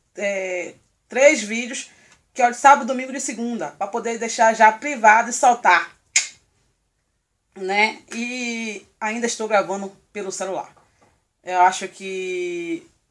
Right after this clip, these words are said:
a partir de segunda-feira eu já vou começar a gravar pela câmera, né? Que eu, eu acho que eu vou comprar o carregador. <laughs> Então espere o vídeo de amanhã, que eu não sei qual é a bagaça que eu vou fazer amanhã. Mas espere o vídeo de amanhã, o Veda de amanhã,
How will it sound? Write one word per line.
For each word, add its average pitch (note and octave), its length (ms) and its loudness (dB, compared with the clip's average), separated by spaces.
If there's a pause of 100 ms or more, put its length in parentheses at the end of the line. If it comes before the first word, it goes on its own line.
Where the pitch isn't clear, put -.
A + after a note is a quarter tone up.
(140)
a - 40 -20
partir A#3 180 -12
de B3 80 -10
segunda-feira A#3 480 -2
eu A#3+ 40 -6
já A#3 80 -6
vou G#3+ 120 -12
começar G#3+ 260 -8
a - 20 0
gravar G3 240 -4
pela G3+ 220 -6
câmera, E3+ 340 -8
né? E3 120 -10
Que E3+ 180 -20
eu, D#3 160 -14 (180)
eu F#3 140 0
acho F#3+ 240 6
que - 60 -12
eu F3+ 60 -10
vou F3 100 -10
comprar F3+ 200 -4
o F3 40 -4
carregador. F3 500 -4
<laughs> F3+ 720 -12
Então D#4 280 6
espere F#4 380 6
o F#4+ 60 -4
vídeo F#4+ 160 -2
de F#4+ 60 4
amanhã, F4+ 540 8
que - 120 -14
eu G3+ 40 -8
não G#3 120 -6
sei A#3 200 -8
qual A3+ 120 -2
é - 20 2
a G#3 60 -2
bagaça G3 360 4
que F#3+ 80 -10
eu F3+ 40 -8
vou F3+ 80 -10
fazer D#3 240 -12
amanhã. D3+ 260 -16 (880)
Mas C#4 240 2
espere D4+ 280 4
o C#4 40 2
vídeo A#3 140 0
de G#3+ 60 -4
amanhã, F#3+ 400 -4
o A3 60 -12
Veda G#3 380 4
de E3+ 80 0
amanhã, D#3 300 -4